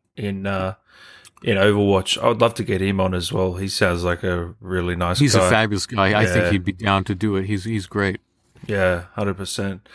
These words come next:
Speaker 1: So how lo-, was that just a day shoot, that one?
Speaker 2: That one was, uh, yeah, I believe it was a day. Maybe we did
Speaker 1: Wow.
Speaker 2: some pickups and that sort of thing.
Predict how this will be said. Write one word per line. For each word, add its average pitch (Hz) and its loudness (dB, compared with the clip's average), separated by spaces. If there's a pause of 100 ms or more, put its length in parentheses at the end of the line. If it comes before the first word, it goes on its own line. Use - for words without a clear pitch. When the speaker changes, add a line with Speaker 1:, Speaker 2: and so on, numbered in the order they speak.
(200)
Speaker 1:
So 165 4
how 185 4
lo-, 196 0
was 170 -2
that 247 2
just - -6
a 160 -2
day 135 4
shoot, 107 -2 (240)
that 104 0
one? 101 -8 (800)
Speaker 2:
That 147 0
one 160 0
was, 135 0 (220)
uh, 120 4 (580)
yeah, 190 2
I 135 4
believe 135 0
it 127 -2
was 110 -2
a 104 2
day. 101 0
Maybe 104 -2
we 98 0
did 98 -4
Speaker 1:
Wow. 190 6
Speaker 2:
some 127 2
pickups 107 -8
and 107 -18
that 95 -20
sort 104 -14
of - -20
thing. 98 -6